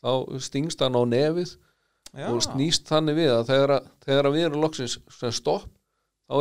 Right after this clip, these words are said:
Speaker 1: er framendin í áttina að veginn.
Speaker 2: Já, ok.
Speaker 1: Já, þannig að hann snýst einhvern veginn þannig við og, eh, við náttúrulega bara fyrsta sem okkur dettur í huga, þetta er bara búið.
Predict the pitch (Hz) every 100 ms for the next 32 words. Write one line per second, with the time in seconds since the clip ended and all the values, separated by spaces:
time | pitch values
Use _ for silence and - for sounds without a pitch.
0 | 165 175 151 175 147 135 127 123 123 -
1 | _ _ 151 160 - 135 147 156 185 -
2 | - _ _ _ _ 165 156 180 - 311
3 | - - 135 123 113 120 110 110 107 120
4 | 120 - - 135 135 - 127 120 120 117
5 | 135 127 123 127 170 _ _ _ _ _
6 | - _ _ _ _ - 117 120 117 -
7 | 123 120 117 117 117 117 107 131 _ _
8 | _ _ 110 123 127 123 127 117 127 117
9 | - 131 127 117 123 117 113 117 113 113
10 | 113 101 113 127 117 113 87